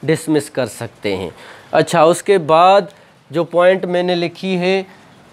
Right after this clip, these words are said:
"President was away, if president was away from the country", अगर सदर पाकिस्तान, president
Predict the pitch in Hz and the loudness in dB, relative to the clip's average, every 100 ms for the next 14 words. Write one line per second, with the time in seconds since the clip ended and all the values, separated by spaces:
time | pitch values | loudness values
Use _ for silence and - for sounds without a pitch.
0 | _ - - 180 214 214 226 202 214 214 | _ -20 -4 2 4 6 4 4 4 2
1 | 202 170 156 180 196 208 190 - 180 180 | 0 -2 4 6 8 6 2 -4 -4 0
2 | 190 202 208 226 247 - - 202 202 190 | 2 0 0 0 -2 -2 -8 0 2 2
3 | 202 170 170 185 208 - - 147 180 190 | 2 2 2 0 -2 -10 -4 4 4 4
4 | 185 170 196 185 - 180 180 196 196 180 | 2 2 0 0 -2 2 4 2 -2 -12
5 | _ _ 131 170 - 202 208 208 175 147 | _ _ -6 -4 -2 0 0 0 0 0
6 | 98 - - - - - - - _ 190 | -4 -14 -20 -20 -20 -20 -20 -20 _ 4
7 | 220 226 196 202 - - _ _ _ _ | 4 6 4 2 -4 -16 _ _ _ _
8 | - - 170 214 220 185 175 175 208 - | -8 -2 0 2 0 2 0 0 -4 -4
9 | - 156 147 147 180 - 160 160 156 196 | -2 0 2 0 -4 -6 -2 0 0 -2
10 | 160 139 123 151 | 0 0 0 -2